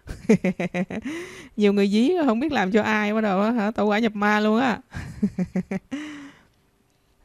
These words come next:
Thì, à, sẵn đây, à, có vài cái vấn đề mình muốn, à, đề cập với các bạn.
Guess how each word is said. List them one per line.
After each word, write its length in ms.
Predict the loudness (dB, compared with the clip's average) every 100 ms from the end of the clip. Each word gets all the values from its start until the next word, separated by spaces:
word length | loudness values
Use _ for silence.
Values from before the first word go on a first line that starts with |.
| -12
Thì, 260 | -4 0 0
à, 140 | 0
sẵn 220 | 0 -2 -2
đây, 280 | 0 0
à, 280 | 0 0 -2 -2
có 140 | -2
vài 200 | 0 -2
cái 100 | -2
vấn 180 | -2 0
đề 340 | 2 2 2
mình 200 | 0 -2
muốn, 300 | 0 -2 0
à, 200 | -2 -2
đề 160 | -2 -4
cập 200 | -6 -6
với 80 | -6
các 160 | -6
bạn. 380 | -4 -4 -4 -6